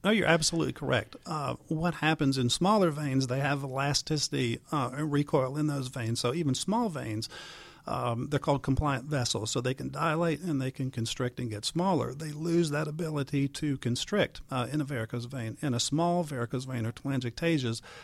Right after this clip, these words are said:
those are basically dilated, stretched out, smaller veins at the surface of the skin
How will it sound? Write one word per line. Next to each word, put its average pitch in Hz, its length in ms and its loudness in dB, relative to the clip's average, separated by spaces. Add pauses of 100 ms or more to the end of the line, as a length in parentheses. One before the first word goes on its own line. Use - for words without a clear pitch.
(180)
those 135 220 2
are 120 40 2
basically 139 720 2
dilated, 135 580 -4
stretched - 440 -2
out, 131 280 0
smaller 135 400 0
veins 135 360 -4
at 123 100 -6
the 120 80 -6
surface 131 420 -2
of 120 120 -4
the 120 80 -2
skin 120 400 -4